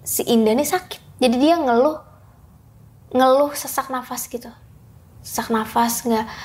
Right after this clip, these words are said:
lemas segala macam. Karena dia sakit kayak gitu,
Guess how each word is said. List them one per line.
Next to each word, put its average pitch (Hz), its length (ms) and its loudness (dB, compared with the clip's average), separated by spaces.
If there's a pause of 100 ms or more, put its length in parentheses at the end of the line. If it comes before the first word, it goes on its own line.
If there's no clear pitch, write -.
(120)
lemas 226 480 4
segala 208 240 4
macam. 208 560 0 (1200)
Karena 277 260 4
dia 262 240 4
sakit 254 380 -4
kayak 226 160 0 (160)
gitu, 339 320 0